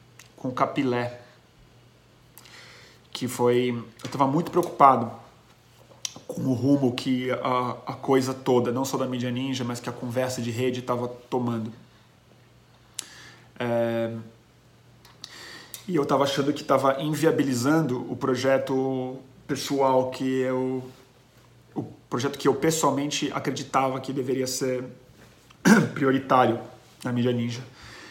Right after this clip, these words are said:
que era um, um projeto editorial e a formação de, de, <clears throat> não digo uma, não é uma hierarquia, mas uma estrutura editorial que fosse capaz de inovar na reportagem, no jornalismo,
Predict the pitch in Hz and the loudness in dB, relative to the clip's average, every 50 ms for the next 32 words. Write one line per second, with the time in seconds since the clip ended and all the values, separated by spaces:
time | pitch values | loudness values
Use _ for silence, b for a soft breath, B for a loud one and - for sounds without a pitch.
0 | B B B B B B B - - - 143 135 135 139 - - - - - 151 | B B B B B B B -12 -8 -6 -4 -4 -2 -2 -4 -4 -4 -2 0 0
1 | 143 123 147 143 123 139 135 135 - 139 123 - 135 123 123 135 139 139 131 127 | 0 2 2 2 4 4 2 2 2 0 0 0 0 0 2 2 2 4 4 6
2 | 123 127 131 139 143 143 135 131 - - 139 131 131 127 127 - 135 131 127 120 | 8 8 8 8 8 8 6 2 0 0 0 2 2 0 0 0 -2 -2 -2 -2
3 | 120 127 127 123 117 - - - - - _ _ _ _ _ _ _ _ _ _ | -2 -2 -2 -2 -2 -4 -6 -12 -16 -20 _ _ _ _ _ _ _ _ _ _
4 | _ _ _ _ _ _ _ - - - - - - - _ - 196 143 127 123 | _ _ _ _ _ _ _ -20 -20 -20 -20 -20 -20 -20 _ -14 -12 -8 -6 -4
5 | 127 131 127 123 - 104 104 - - - - - _ _ _ _ - - - - | -2 -2 -2 -2 -2 -4 -6 -8 -10 -14 -20 -20 _ _ _ _ -18 -4 2 4
6 | 202 190 180 160 - 156 - - - - - - - 135 131 123 151 147 147 151 | 6 6 6 4 2 0 -4 -12 -18 -20 -18 -8 -4 -4 0 2 2 2 4 6
7 | 151 151 143 143 143 - - - - - - - _ _ _ _ - 135 139 151 | 8 8 8 8 8 4 -2 -8 -14 -20 -20 -20 _ _ _ _ -4 0 2 4
8 | 156 156 156 151 147 147 151 139 127 123 - 139 135 131 131 131 135 123 117 127 | 4 4 6 6 6 6 4 2 0 -2 -4 -2 0 0 0 0 -2 -4 -4 -2
9 | 135 135 131 - - 135 123 - 160 156 151 143 - - 135 127 139 - - 135 | -2 -4 -4 -4 -6 -6 -4 0 2 4 4 4 2 2 -2 -2 -4 -4 -4 -4
10 | 135 135 131 131 139 139 139 139 139 - - B B B B B B B B B | -2 2 4 6 6 4 4 0 -6 -10 -16 B B B B B B B B B
11 | B B B - 123 113 - 135 131 - - 131 117 - 127 131 131 117 127 139 | B B B -8 -6 -2 0 0 0 0 0 0 2 2 2 2 2 0 -2 -2
12 | 135 135 127 117 131 131 131 123 123 123 - 131 120 - - 127 127 135 139 135 | 0 0 0 2 2 2 2 2 -2 -2 -4 -6 -6 -2 2 4 6 8 8 6
13 | 131 123 117 120 120 123 127 123 123 123 123 123 123 123 123 120 120 120 123 127 | 6 4 0 -2 -4 -4 -4 -6 -6 -6 -6 -4 -4 -4 -2 -2 -2 -2 0 0
14 | 131 117 131 131 127 127 123 135 147 160 139 131 120 117 | 0 0 0 0 0 0 0 2 2 2 0 0 -4 -8